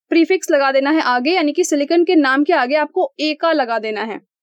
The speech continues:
तो इसी तरीके से जर्मेनियम की नेमिंग हो जाएगी। और ये जो नेमिंग है ये हम लोग समझ रहे हैं कि मेंडलीव्स ने कैसे की थी। बाद में जब डिस्कवरी हुई later on in elements की,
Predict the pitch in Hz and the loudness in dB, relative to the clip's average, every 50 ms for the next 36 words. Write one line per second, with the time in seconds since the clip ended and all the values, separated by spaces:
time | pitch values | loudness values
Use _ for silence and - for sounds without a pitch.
0 | _ _ _ _ _ _ - 285 262 - 311 302 359 349 339 320 311 285 294 311 | _ _ _ _ _ _ -2 -2 0 0 0 0 2 2 2 0 -2 0 -2 -2
1 | 302 381 415 415 339 330 294 294 294 285 277 277 285 285 294 294 370 359 302 277 | -2 0 0 0 2 0 2 2 2 0 0 0 0 0 0 2 2 2 2 2
2 | 269 277 285 285 262 240 220 208 214 202 196 190 190 170 170 _ _ _ _ _ | 0 0 -2 -2 -2 -2 -4 -2 -4 -6 -6 -8 -14 -16 _ _ _ _ _ _
3 | _ _ _ _ _ _ _ _ _ _ _ _ _ _ _ _ _ _ _ _ | _ _ _ _ _ _ _ _ _ _ _ _ _ _ _ _ _ _ _ _
4 | - 294 320 339 330 294 262 277 339 370 370 359 392 381 359 330 320 320 339 339 | -4 -2 0 2 2 2 2 2 2 0 0 0 2 2 2 2 2 2 2 2
5 | 339 320 330 415 466 349 311 339 339 339 311 311 349 370 349 285 - _ _ _ | 2 2 2 2 2 2 2 4 4 4 4 4 4 4 2 0 -4 _ _ _
6 | - - - 302 294 302 302 285 320 339 339 320 403 392 330 302 302 302 302 294 | -14 -4 -2 0 2 2 2 0 0 -2 0 0 2 2 4 4 2 2 2 2
7 | 320 311 311 339 370 392 370 - 349 320 302 247 254 - 277 240 - 247 220 254 | 2 2 4 4 4 2 2 2 0 0 0 -2 -4 -4 -6 -6 -6 -6 -4 -4
8 | 254 220 240 262 269 302 285 311 339 330 339 330 285 262 311 - - 302 294 277 | -4 0 0 0 0 0 0 0 0 0 0 -2 0 -2 -4 -2 -2 -4 -2 0
9 | 302 330 330 330 311 311 311 294 285 277 277 320 302 294 294 302 294 294 302 294 | 0 0 0 0 0 0 0 0 0 0 0 0 0 0 2 0 0 0 0 0
10 | - 269 269 269 285 311 339 - - 311 359 415 | 0 0 0 0 2 0 0 0 0 -2 -2 -2